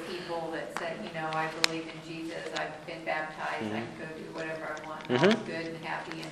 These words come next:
Speaker 1: here we
Speaker 2: Right,
Speaker 1: go."
Speaker 2: right.
Speaker 1: That's the place to point to.
Speaker 2: Right, exactly. Just because you say it, just because you're part of the brotherhood, because you made a profession and were baptized,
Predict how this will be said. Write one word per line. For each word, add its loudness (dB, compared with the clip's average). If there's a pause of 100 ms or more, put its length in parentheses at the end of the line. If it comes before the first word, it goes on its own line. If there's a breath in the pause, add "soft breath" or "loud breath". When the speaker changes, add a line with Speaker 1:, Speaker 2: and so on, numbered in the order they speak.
Speaker 1:
here -8
we 10
Speaker 2:
Right, 12
Speaker 1:
go." 0 (400)
Speaker 2:
right. 12
Speaker 1:
That's 0
the -8 (760)
place 2
to -6
point -2 (500)
to. 12
Speaker 2:
Right, 12 (680)
exactly. 12 (440 loud breath)
Just 12
because 12
you 12
say 12
it, 12
just 12
because 12
you're 12
part 12
of 12
the 12
brotherhood, 12
because 12
you 10
made 12
a 12
profession 12
and 8
were 10
baptized, 12